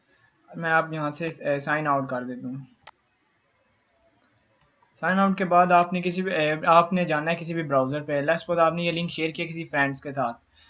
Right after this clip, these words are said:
तो उसने ये link जाके किसी भी browser पे हिट किया है तो वो उसको redirect कर देगा इस page पर। इस पेज पर रीडायरेक्ट करने के बाद आप देख सकते हैं इधर लिखा हुआ है किसने ये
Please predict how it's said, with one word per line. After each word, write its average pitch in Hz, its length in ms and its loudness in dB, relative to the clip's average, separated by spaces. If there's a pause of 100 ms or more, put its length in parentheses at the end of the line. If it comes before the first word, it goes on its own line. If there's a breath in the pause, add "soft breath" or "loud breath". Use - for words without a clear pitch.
(160 soft breath)
तो 160 160 -2
उसने 175 340 -2
ये 165 180 -4 (460)
link 160 400 -8 (200)
जाके 147 400 2 (340)
किसी 180 220 -6
भी 170 100 -2
browser 147 380 -2
पे 151 160 -8 (640)
हिट 165 180 -6
किया 165 260 -6
है 156 140 -8 (580)
तो 160 40 -8
वो 170 140 2
उसको 175 280 -2
redirect 151 580 -2
कर 147 160 0
देगा 156 320 0
इस 156 200 -14 (580)
page 127 240 -4
पर। - 260 -14 (540)
इस 190 120 0
पेज 190 260 2
पर 196 80 2
रीडायरेक्ट 190 300 4
करने 185 200 2
के 185 60 2
बाद 180 160 2
आप 175 100 4
देख 160 240 -6
सकते 170 260 -8
हैं 165 120 -4
इधर 156 180 -6
लिखा 156 280 0
हुआ 151 100 4
है 151 80 2
किसने 156 360 -10
ये 151 120 -6